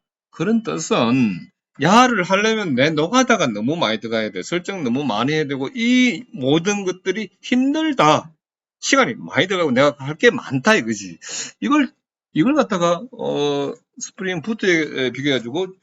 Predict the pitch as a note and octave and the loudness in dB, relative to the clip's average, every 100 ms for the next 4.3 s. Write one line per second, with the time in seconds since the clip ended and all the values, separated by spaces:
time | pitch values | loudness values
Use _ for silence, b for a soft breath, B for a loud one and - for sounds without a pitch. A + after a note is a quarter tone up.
0 | _ - A#2 C#3 G3 G3 C3+ A2+ G2 F#2 | _ -12 -2 0 0 0 0 0 -2 -8
1 | D#2 - A#2+ G#2 B2+ E3+ A#3 - - F3+ | -8 -2 0 0 4 4 4 2 2 4
2 | - C3+ B2 A2+ G2+ F#2+ E2+ F2+ E2 A#2 | 4 0 0 -2 -4 -8 -12 -12 -4 0
3 | C#3+ G#2+ A2+ F#2 G#2 D#3 A#3 G#3 D3+ A2 | 2 2 -2 -2 -2 -2 0 0 2 0
4 | A#2+ G#2+ F3+ | 0 0 -2